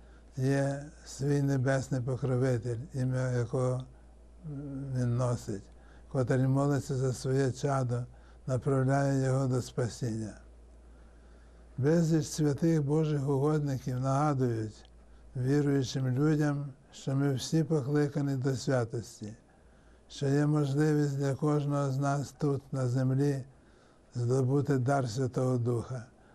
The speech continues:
який нас освячує і прославляє. Стан святості — це є радість і блаженство в Господі,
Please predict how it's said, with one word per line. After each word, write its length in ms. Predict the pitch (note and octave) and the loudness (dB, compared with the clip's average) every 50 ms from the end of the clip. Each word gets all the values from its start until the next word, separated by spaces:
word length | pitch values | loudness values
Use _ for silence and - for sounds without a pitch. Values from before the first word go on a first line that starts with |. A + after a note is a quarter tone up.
| - - - | -20 -12 -6
який 380 | C3+ B2+ B2+ - - C#3+ C#3+ C#3 C#3 | -2 -2 -2 0 0 0 0 2 2
нас 320 | C#3 C#3 C#3 B2+ A2 - | 2 0 0 0 -2 -2
освячує 1000 | C3 B2 G#2 - - C3+ C3+ C#3+ D3+ D3+ C3 - - C#3+ C#3+ C#3+ C#3+ C#3+ D3 D#3+ F#3 F#3+ | -2 -4 -4 -2 -2 0 0 2 2 0 -2 -2 -2 -2 -2 -2 -2 -4 -6 -8 -8 -8
і 80 | D3 B2+ | -8 -6
прославляє. 880 | - - B2+ B2+ A2+ - - B2+ A#2+ A#2+ A2+ A2 A2 A2+ A#2 G#2+ G#2 - - - _ _ - - - - - - - - - - E4+ E4+ E4+ F4 F#4 F#4+ - - - - - - - | -4 -2 -2 -2 -2 -2 -2 -2 0 0 0 -2 -2 -4 -6 -8 -10 -14 -20 -20 _ _ -20 -20 -20 -20 -20 -20 -20 -20 -20 -20 -18 -16 -14 -14 -14 -16 -18 -20 -20 -20 -20 -20 -20
Стан 460 | - - - - E3 D#3+ E3+ F3 E3+ - | -18 -16 -6 0 2 2 4 4 2 0
святості — 920 | - - E3 D#3 D#3+ E3 D#3+ D#3 D#3+ D3 B2+ - - D#3 D3+ D3+ D3 C3+ C#3 B2 - - - _ _ - - - _ _ _ - _ - - _ _ _ _ _ - - | 0 0 0 2 2 2 2 2 2 0 0 -2 0 0 2 2 2 0 -2 -6 -10 -16 -20 _ _ -20 -20 -20 _ _ _ -20 _ -20 -20 _ _ _ _ _ -18 -8
це 240 | - D3+ D3 C#3+ C#3 | -2 0 2 2 2
є 300 | C3+ C#3 D3 C#3+ C#3+ C#3 | 2 2 2 2 2 2
радість 640 | C#3 C#3+ C#3+ D3 C#3+ C3+ C3+ C3+ C3 - - - | 2 2 2 0 0 0 -2 -2 -4 -4 -6 -4
і 60 | C#3 | -4
блаженство 720 | B2+ B2 C3+ C3 B2+ A#2+ C#3+ C#3 C3+ C3 B2+ - - D3+ B2+ | -2 0 2 2 2 2 0 0 0 0 -2 -4 -4 -4 -4
в 40 | B2 | -2
Господі, 720 | B2 B2+ B2+ A#2 G#2+ - - - B2 A2+ A2 G2+ G2+ | 0 0 0 0 -2 -4 -8 -8 -8 -6 -6 -8 -10